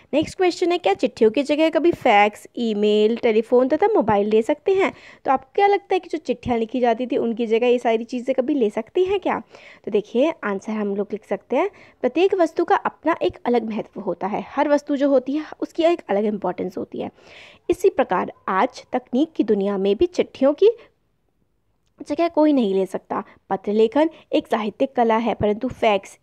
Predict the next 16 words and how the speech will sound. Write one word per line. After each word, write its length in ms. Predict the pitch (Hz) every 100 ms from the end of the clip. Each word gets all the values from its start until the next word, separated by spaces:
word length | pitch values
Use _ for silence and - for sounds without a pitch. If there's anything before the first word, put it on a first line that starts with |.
| 262
ईमेल 460 | 262 247 196 180 - - - _ _ -
और 200 | 208 196
टेलीफोन, 540 | 196 226 247 277 208
मोबाइल 420 | 202 214 269 233
जैसे 240 | 226 247 320
तकनीकी 680 | 269 - 208 202 - 330 427 - _ _ - -
माध्यम 440 | 202 214 254 220
केवल 300 | 226 247 277
कामकाज 520 | 285 208 190 190 190 190
के 100 | -
क्षेत्र 340 | 214 214 214 214
में 120 | 262
महत्वपूर्ण 680 | 285 240 190 _ - 220 208
हैं। 160 | 208 -
आज 300 | 208 190 196
ये 160 | 294 440